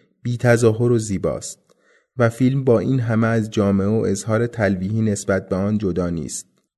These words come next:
به شما و همه دستاندرکاران فیلم باید درود فرستاد و برایتان آرزوی توفیق کرد.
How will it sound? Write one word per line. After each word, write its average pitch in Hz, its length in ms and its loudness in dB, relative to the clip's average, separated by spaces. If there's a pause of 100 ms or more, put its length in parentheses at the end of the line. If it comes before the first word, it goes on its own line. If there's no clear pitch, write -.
به 120 80 -2
شما 117 340 0
و 135 60 -2
همه 117 340 0
دستاندرکاران 101 1040 -2
فیلم 98 400 -4
باید 92 340 0
درود 87 340 -6
فرستاد 87 540 -4
و 87 60 0
برایتان 90 580 0
آرزوی 87 520 -2
توفیق 90 540 -4
کرد. - 380 -12